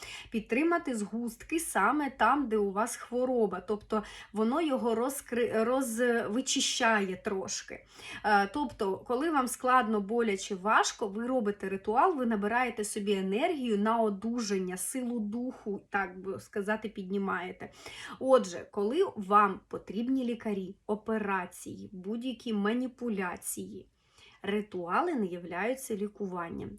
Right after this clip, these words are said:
Ви займаєтесь уже лікуванням фізичного тіла і додатково можете використовувати ритуал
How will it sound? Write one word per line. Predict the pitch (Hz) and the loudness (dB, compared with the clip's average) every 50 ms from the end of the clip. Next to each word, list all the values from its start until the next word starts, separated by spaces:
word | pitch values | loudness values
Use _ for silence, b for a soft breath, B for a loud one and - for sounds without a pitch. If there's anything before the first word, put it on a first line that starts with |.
| - - | -14 -12
Ви | - 202 175 196 254 254 233 202 - - _ | -10 -6 -4 -2 -2 0 0 -2 -2 -6 _
займаєтесь | - 196 185 220 214 226 226 233 233 226 214 196 185 185 185 - - 185 - - - - | -16 -6 -2 0 0 2 2 2 2 2 2 0 -2 -4 -6 -8 -10 -12 -12 -14 -16 -10
уже | - 214 190 190 214 196 | -8 -6 -2 0 0 0
лікуванням | 190 190 196 - - 226 196 208 202 190 185 180 180 185 | 0 -2 -4 -4 -6 -2 2 2 2 2 0 -2 -6 -8
фізичного | 185 - 214 214 208 208 190 - - - 190 190 - 214 | -8 -6 -6 -4 -4 -4 -6 -6 -6 -8 -6 -4 -4 -4
тіла | 240 233 - - 214 190 214 226 - - 277 392 - - _ _ _ _ _ _ _ _ _ _ _ _ _ - - _ | -4 -6 -6 -6 -6 -4 -4 -4 -2 -2 -2 -4 -6 -10 _ _ _ _ _ _ _ _ _ _ _ _ _ -20 -18 _
і | - 233 220 208 196 202 247 381 B B B B B B B B _ _ _ _ _ _ - | -2 0 0 2 2 0 0 -2 B B B B B B B B _ _ _ _ _ _ -6
додатково | 196 185 226 240 226 240 233 233 - - - 190 185 185 190 247 277 | 0 2 2 4 4 4 2 0 -2 -6 -2 0 0 0 2 2 2
можете | 247 202 202 240 254 247 - 214 | 2 2 2 0 0 -2 -4 -4
використовувати | 202 196 - - 202 196 196 - - - 240 226 226 220 190 185 175 - - 190 | -4 -4 -4 -4 -4 -4 -4 -6 -4 0 2 2 2 2 0 -2 -6 -6 -6 -2
ритуал | 196 226 220 214 - - 190 175 175 190 247 302 381 381 | 0 0 0 -2 -2 -2 -4 -2 0 2 2 2 2 0